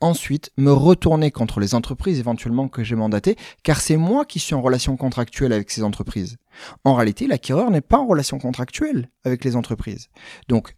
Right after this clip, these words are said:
normalement, l'acquéreur doit actionner la responsabilité décennale du vendeur, et le vendeur, une fois qu'il a indemnisé, réparé le préjudice, il va faire jouer la garantie décennale des entreprises qu'il a mandatées.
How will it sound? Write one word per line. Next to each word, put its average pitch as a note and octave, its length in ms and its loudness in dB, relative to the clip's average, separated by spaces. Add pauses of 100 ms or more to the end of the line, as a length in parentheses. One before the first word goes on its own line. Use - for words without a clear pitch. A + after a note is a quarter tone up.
normalement, C3+ 600 0
l'acquéreur C#3 440 -2
doit B2 160 2
actionner G3 400 4
la C3+ 120 6
responsabilité A2 840 -2 (360)
décennale A2+ 600 0
du G2 100 -2
vendeur, F2+ 420 -2 (300)
et D3+ 80 12
le D#3 100 10
vendeur, A2+ 480 4 (120)
une E3+ 160 4
fois - 180 2
qu'il B2+ 180 -2
a A#2 60 2
indemnisé, C3 480 4
réparé B2 400 -2
le F3 80 0
préjudice, C#3+ 540 -2 (320)
il F3+ 180 6
va D#3+ 180 8
faire C3+ 360 2
jouer A#2+ 320 2 (240)
la A#2+ 160 2
garantie C3 380 2
décennale A#2 420 -2
des A#2 120 -4
entreprises A2+ 520 -6 (240)
qu'il A#2+ 240 -2
a A#2+ 60 2
mandatées. A2+ 440 0